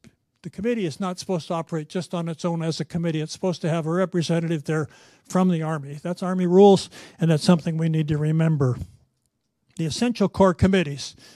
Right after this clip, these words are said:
Number one, executive. Executive committee is made up of the officers I just named, probably a couple of other key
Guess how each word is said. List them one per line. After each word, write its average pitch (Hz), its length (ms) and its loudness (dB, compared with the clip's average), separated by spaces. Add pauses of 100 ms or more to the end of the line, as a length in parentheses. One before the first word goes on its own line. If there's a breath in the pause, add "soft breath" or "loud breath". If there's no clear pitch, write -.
(160 loud breath)
Number 208 220 2
one, 202 180 4
executive. 175 720 2 (300)
Executive 196 400 -2
committee 190 320 2
is 160 160 -2
made 185 180 2
up 185 200 0
of 156 120 0
the 165 120 0
officers 196 600 0
I 165 100 0
just 170 280 -2
named, 160 480 -4 (640 soft breath)
probably 254 440 0
a 175 60 0
couple 190 320 0
of 175 80 -2
other 180 220 0
key 202 520 -2